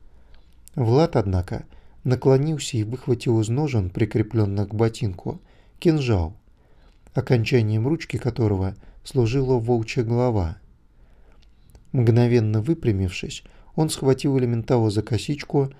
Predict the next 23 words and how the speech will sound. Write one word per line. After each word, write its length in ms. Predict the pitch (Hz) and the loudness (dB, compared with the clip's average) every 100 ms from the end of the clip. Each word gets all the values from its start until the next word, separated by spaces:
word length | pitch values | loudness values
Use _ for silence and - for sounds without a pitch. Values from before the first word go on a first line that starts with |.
| - - | -20 -6
и 140 | 170 143 | 2 4
резко 440 | 131 131 - 135 | 4 0 0 2
отогнул 460 | 127 135 127 131 120 | 2 0 0 -2 -2
его 240 | 110 110 | 0 0
голову 340 | 104 110 104 113 | 4 4 4 2
назад. 480 | 123 110 92 - - - - - - - - - | 0 0 -2 -4 -12 -20 -20 -20 -20 -20 -20 -6
Затем 420 | 135 123 123 165 | 2 2 4 0
поднес 420 | 160 135 120 135 | 2 0 2 -2
к 80 | - | -2
обнаженному 720 | 120 120 117 123 113 107 104 | -2 0 0 0 0 0 0
горлу, 480 | 104 135 131 127 120 - - - | 2 2 2 0 -2 -14 -20 -12
чуть 220 | - 135 | -8 -4
ниже 300 | 131 120 120 | -2 0 0
Адамова 380 | 120 123 113 113 | 2 0 0 0
яблока, 640 | 117 120 113 113 - 113 113 - - - - | 0 0 0 -2 -2 -6 -6 -14 -20 -20 -6
лезвие. 640 | 135 131 95 117 120 151 170 - - - - - _ - | 2 4 4 0 -6 -8 -16 -20 -20 -20 -20 -20 _ -4
Надавил. 680 | 131 131 143 135 107 85 - - - - _ - - | -2 2 2 2 0 -4 -8 -20 -20 -20 _ -18 0
На 120 | 131 | 0
коже 320 | - 117 104 | 0 -2 0
парня 400 | 104 139 139 135 | 0 0 2 0
заолела 600 | 117 113 101 110 110 113 | 2 2 4 2 2 2
алая 260 | 107 101 104 | 2 2 0
полоса. 640 | 104 117 120 120 - - | 0 0 0 -2 -8 -10